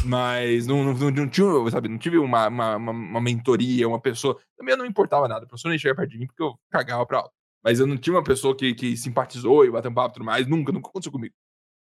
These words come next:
Então eu acho que seria interessante ter tido isso. Então, é, sabe, eu tive essa vontade. Mas aí, chegou um momento da minha vida que eu, eu passou. E aí eu não quero mais uma profissão específica. Eu acho que eu tô, eu acho que é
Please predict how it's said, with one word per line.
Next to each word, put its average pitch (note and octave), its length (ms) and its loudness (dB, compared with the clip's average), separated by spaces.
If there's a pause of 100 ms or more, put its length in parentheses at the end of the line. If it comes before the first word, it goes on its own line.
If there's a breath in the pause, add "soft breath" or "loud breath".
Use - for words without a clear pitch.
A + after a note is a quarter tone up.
(140)
Então C#3+ 200 6
eu F#3 100 8
acho F3+ 140 2
que - 80 -10
seria F#3 160 2
interessante A#3 340 0
ter C#4 80 -2
tido C3+ 180 0
isso. A2+ 180 -4
Então, D#3 240 2
é, D#3+ 240 2
sabe, B2 440 -2
eu B2+ 80 2
tive E3+ 160 -2
essa F3 120 -10
vontade. A2+ 480 -4
Mas D#3+ 180 -2
aí, F4 280 0 (280)
chegou F#4 160 -2
um E4 40 6
momento B3 140 0
da G#3+ 60 0
minha F#3 160 2
vida D3 200 -2
que - 60 -12
eu, B3 180 -6
eu F#3+ 140 -2
passou. A3+ 440 4 (1040)
E C3 60 6
aí D#3 160 8
eu B3 160 2
não A3+ 120 -4
quero - 240 0
mais B2 320 -6 (100)
uma B2+ 120 -4
profissão A#2+ 280 -8
específica. A#2+ 400 -6
Eu C#3 40 4
acho C#3+ 100 0
que - 60 -2
eu F3 40 -6
tô, F3 200 0
eu D3+ 120 0
acho D#3 100 -4
que - 80 -8
é E3 40 -6